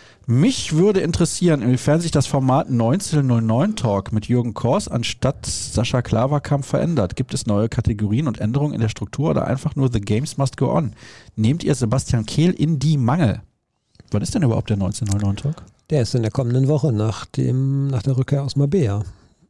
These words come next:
Speaker 2: Noch
Speaker 1: Aha.
Speaker 2: vor dem ersten Spiel, am elften.
Speaker 1: Am
Speaker 2: Am
Speaker 1: elften
Speaker 2: Donnerstag,
Speaker 1: schreibe ich
Speaker 2: glaub
Speaker 1: mir
Speaker 2: ich.
Speaker 1: mal gerade auf. Kann ich
Speaker 2: Ich meine, am
Speaker 1: nicht.
Speaker 2: elften, ja.
Speaker 1: Elfter kann ich nicht. So.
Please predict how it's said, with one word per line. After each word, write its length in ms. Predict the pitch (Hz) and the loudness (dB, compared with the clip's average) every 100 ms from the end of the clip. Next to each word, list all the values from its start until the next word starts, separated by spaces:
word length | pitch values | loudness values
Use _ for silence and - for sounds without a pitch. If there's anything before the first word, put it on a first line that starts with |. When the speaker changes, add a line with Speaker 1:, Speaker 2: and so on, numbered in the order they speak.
| - | -4
Speaker 2:
Noch 140 | 123 | -2
Speaker 1:
Aha. 40 | 113 | 0
Speaker 2:
vor 200 | 120 143 | 0 2
dem 120 | 151 | 0
ersten 240 | 147 - | 0 -2
Spiel, 180 | 127 160 | 0 2
am 120 | 127 | 2
elften. 460 | - 175 - - 92 82 - - | 2 2 0 -4 -8 -6 -4 -2
Speaker 1:
Am 120 | 123 | -2
Speaker 2:
Am 60 | - | 2
Speaker 1:
elften 220 | 139 170 | 2 2
Speaker 2:
Donnerstag, 460 | 156 135 151 165 - | 2 0 0 -2 -2
Speaker 1:
schreibe 260 | - 135 | 0 0
ich 80 | 139 | 0
Speaker 2:
glaub 80 | 139 | -2
Speaker 1:
mir 40 | 131 | 0
Speaker 2:
ich. 60 | |
Speaker 1:
mal 80 | 127 | 0
gerade 440 | 123 120 117 - 120 | 2 0 0 0 0
auf. 680 | 123 151 165 - - - - | 2 2 0 -4 -16 -16 -20
Kann 200 | - 127 | -6 -4
ich 200 | 120 - | -4 -6
Speaker 2:
Ich 140 | 110 139 | -4 0
meine, 160 | 190 | 2
am 100 | 185 | 2
Speaker 1:
nicht. 100 | 160 98 - | 0 -2 -4
Speaker 2:
elften, 160 | - 120 | -6 -2
ja. 60 | |
Speaker 1:
Elfter 680 | 120 120 123 - - - 110 - _ _ _ _ _ _ | 0 0 -2 -8 -10 -8 -8 -12 _ _ _ _ _ _
kann 720 | - - 135 127 131 135 - - - 135 | -20 -8 -4 -4 -6 -8 -12 -20 -14 -8
ich 360 | 120 - - | -8 -8 -8
nicht. 800 | - 110 107 110 - - - - - - - - - - - - _ _ _ _ | -8 -6 -6 -8 -12 -18 -16 -16 -18 -18 -16 -16 -16 -20 -20 -20 _ _ _ _
So. 320 | - 160 139 | -2 0 0